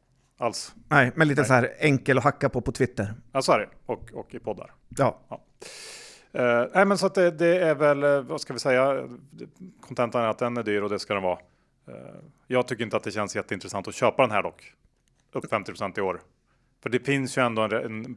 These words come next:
Speaker 1: fruktansvärd nedsida om det händer någonting oväntat.
Speaker 2: Nej, men du behöver inte säga det. doktor Bass köper inte såna aktier.
Speaker 1: Nej. Men det tror jag inte du heller gör.
Speaker 2: <laughs> Nej, men det gör jag inte heller.
Speaker 1: Nej. Bra, och vi avslutar, John, med Beyond Meat, det här så håsade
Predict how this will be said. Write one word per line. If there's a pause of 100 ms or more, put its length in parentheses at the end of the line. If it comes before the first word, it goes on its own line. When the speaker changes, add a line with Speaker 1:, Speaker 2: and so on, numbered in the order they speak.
(120)
Speaker 1:
fruktansvärd
nedsida
om
det
händer
någonting
oväntat.
Speaker 2:
Nej,
men
du
behöver
inte
säga
det. (160)
doktor
Bass
köper
inte
såna
aktier.
Speaker 1:
Nej. (500)
Men
det
tror
jag
inte
du
heller
gör. (120)
Speaker 2:
<laughs>
Nej, (260)
men
det
gör
jag
inte
heller.
Speaker 1:
Nej. (760)
Bra, (220)
och
vi
avslutar,
John,
med (1120)
Beyond
Meat,
det
här
så
håsade